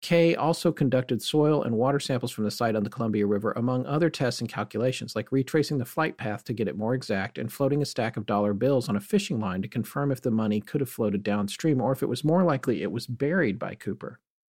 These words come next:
Now, using advanced technology not available in the seventies, they were able to also identify trace particles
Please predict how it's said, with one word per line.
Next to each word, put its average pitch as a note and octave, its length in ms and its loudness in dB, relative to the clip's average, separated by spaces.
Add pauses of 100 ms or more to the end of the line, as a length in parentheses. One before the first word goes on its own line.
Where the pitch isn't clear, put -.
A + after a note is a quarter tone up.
(420)
Now, C#3+ 320 2
using G3+ 340 4
advanced C#3 400 0
technology B2+ 460 0
not B2 240 2
available A#2 480 4
in G2+ 60 0
the G#2+ 60 -2
seventies, A2+ 540 0
they C#3 140 0
were D#3 120 0
able D#3 260 2
to - 260 0
also E3 460 4
identify A2+ 600 0
trace E3+ 460 0
particles - 760 -2